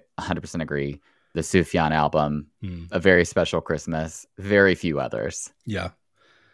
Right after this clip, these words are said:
Speaker 1: To, <laughs> to our point about me just genuinely not enjoying the overplaying of these
Speaker 2: <laughs>
Speaker 1: songs during Christmas. <laughs>
Speaker 2: Well, the good news is I'm only gonna make you do one more episode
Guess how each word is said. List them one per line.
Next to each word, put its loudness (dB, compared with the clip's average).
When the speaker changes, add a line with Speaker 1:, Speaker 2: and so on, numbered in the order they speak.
Speaker 1:
To, 0
<laughs> -
to 6
our 10
point 0
about -2
me -2
just -8
genuinely 4
not 0
enjoying 0
the -4
overplaying 2
of -4
these -4
Speaker 2:
<laughs> -2
Speaker 1:
songs -4
during -6
Christmas. -6
<laughs> -20
Speaker 2:
Well, 8
the 8
good 8
news 8
is 8
I'm 4
only 8
gonna 6
make 6
you 6
do 8
one 8
more 6
episode 2